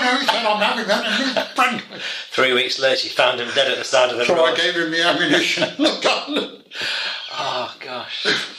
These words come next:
Speaker 1: Yes.
Speaker 2: Oh, that's, it's priceless.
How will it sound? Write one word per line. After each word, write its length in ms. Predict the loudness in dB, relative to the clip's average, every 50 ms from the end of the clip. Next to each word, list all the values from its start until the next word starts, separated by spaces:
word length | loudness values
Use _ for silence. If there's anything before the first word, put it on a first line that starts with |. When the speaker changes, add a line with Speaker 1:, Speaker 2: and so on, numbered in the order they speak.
| -18 -20 -20 -20 -20 -20 -20 -18 -16 -12 -2 2
Speaker 1:
Yes. 520 | 4 4 4 4 2 0 -4 -6 -8 -12 _ _ _ _ _ _ _ _ _ _ _ _ _ _ _ _ _ _ _ _ _ -14 -12
Speaker 2:
Oh, 120 | -10 -8
that's, 340 | -8 -6 -6 -6 -8 -8 -12 -18 -20 -16 -12
it's 100 | -12 -6
priceless. 800 | 0 4 4 4 4 2 0 -4 -4 -2 -2 -4 -4 -6 -10